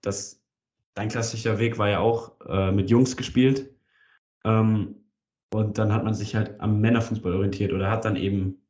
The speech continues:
Vorbilder entwickelt wie Schweinsteiger, Kroos. Aber jetzt könnte es ja dann auch passieren, dass man,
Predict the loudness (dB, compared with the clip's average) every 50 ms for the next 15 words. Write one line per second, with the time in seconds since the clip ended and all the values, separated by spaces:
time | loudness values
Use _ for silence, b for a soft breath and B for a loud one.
0 | _ _ 0 2 2 2 4 2 2 2 0 0 0 -2 -4 -2 0 0 0 0
1 | 0 -4 -4 -2 0 0 0 0 0 0 2 2 4 2 2 0 -4 -8 -8 0
2 | 2 4 4 2 0 -2 b b b b b b b b b -6 -2 0 2 2
3 | 2 0 -2 -2 0 0 0 2 0 0 2 2 0 0 -2 -4 -6 -8 -8 -6
4 | -2 2 2 4 4 2 0 -2 -4 -4 -2 -2 -2 -2 -4 -6